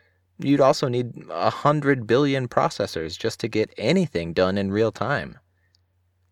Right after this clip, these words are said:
If you did need to write real-time programs for a hundred billion one hundred hertz processors,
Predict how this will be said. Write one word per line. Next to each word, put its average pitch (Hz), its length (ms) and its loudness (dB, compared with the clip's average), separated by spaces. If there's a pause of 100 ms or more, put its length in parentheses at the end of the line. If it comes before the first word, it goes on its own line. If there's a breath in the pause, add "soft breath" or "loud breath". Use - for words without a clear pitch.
(240)
If - 180 -2
you 170 120 0
did 139 280 0
need 101 200 -2
to 104 140 -4
write 98 280 0
real-time 104 420 -2
programs 110 520 -4
for - 180 2
a 92 60 4
hundred 113 360 -2
billion 104 460 -2
one 98 160 0
hundred 104 300 -2
hertz 101 200 -4
processors, 120 720 -4